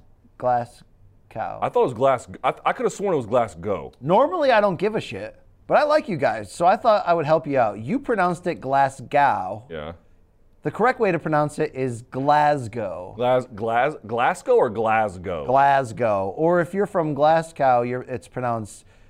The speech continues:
Speaker 1: Jaleska. Galesk-, Galeska.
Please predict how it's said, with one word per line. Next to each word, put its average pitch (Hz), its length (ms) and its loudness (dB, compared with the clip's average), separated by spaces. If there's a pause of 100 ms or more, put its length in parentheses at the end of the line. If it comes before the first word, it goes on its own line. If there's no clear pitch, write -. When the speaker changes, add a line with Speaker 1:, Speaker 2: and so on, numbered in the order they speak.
(400)
Speaker 1:
Jaleska. 143 800 0 (160)
Galesk-, 139 560 -2
Galeska. 117 800 -6